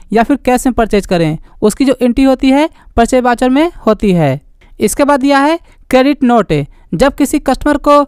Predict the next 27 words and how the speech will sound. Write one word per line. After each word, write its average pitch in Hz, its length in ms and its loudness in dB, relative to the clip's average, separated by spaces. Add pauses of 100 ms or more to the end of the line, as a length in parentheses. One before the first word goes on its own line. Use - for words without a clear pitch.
(220)
गुड्स 240 300 0
सेल 285 160 0
करते 254 340 -2
हैं 170 280 0 (240)
और 240 100 2
वो 285 80 4
किसी 294 280 -2
कारण 254 400 2
से, 156 300 -2 (320)
चाहे 240 220 2
वो 285 240 2 (260)
एक 254 160 2
सामान 277 260 0
वापस 277 300 0
करे 285 320 0 (220)
या 254 80 2
फिर 320 140 -2
सारा 262 280 0
ही 277 80 2
वापस 254 300 -2
करे, 165 360 -2 (220)
तो 240 80 2
उसकी 285 180 -2
जो 269 200 -2
एंट्री 254 240 0
होती 277 260 2
है 311 200 0